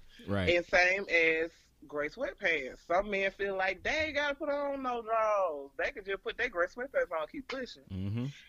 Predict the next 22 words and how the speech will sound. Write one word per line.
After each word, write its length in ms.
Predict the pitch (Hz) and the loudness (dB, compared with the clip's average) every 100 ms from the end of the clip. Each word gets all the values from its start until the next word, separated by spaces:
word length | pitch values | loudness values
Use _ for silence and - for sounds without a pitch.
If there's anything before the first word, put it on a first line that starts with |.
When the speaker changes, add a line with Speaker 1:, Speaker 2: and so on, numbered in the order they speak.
| - | 0
Speaker 2:
And 240 | 170 170 | 4 6
that's 300 | 190 247 254 - | 6 6 2 -2
where 720 | 156 156 147 127 127 127 - _ _ _ _ _ - | 0 2 2 0 -2 -4 -8 _ _ _ _ _ -2
some 200 | 180 170 | 0 2
of 60 | |
this 200 | 156 151 | 2 0
goes. 420 | - 151 151 147 156 | 0 4 6 4 0
It's, 340 | 180 131 - - | -6 -8 -12 -4
the 100 | 135 | -2
problem 500 | - 214 285 185 143 | 2 2 2 0 0
lies 340 | 139 135 135 | 2 2 0
because 640 | - 139 156 139 135 131 - _ _ _ - - - | -4 0 4 4 4 0 -6 _ _ _ -20 -8 2
some 240 | 226 262 | 4 4
men 320 | 175 160 156 | 2 4 2
forget 460 | 156 156 170 269 - - 156 | 0 -4 0 0 0 -4 -2
that 160 | 143 | 0
they 180 | 143 151 | 0 0
kinda, 580 | 180 165 147 139 131 127 - _ _ - - - - - - _ _ - | 4 4 4 0 -4 -8 -12 _ _ -20 -12 -12 -12 -20 -20 _ _ 0
kinda 240 | 262 185 | 4 4
packing 360 | - 254 302 180 | 4 -2 -2 -2
down 300 | 170 165 165 | 0 0 0
there, 220 | 165 165 | -2 -2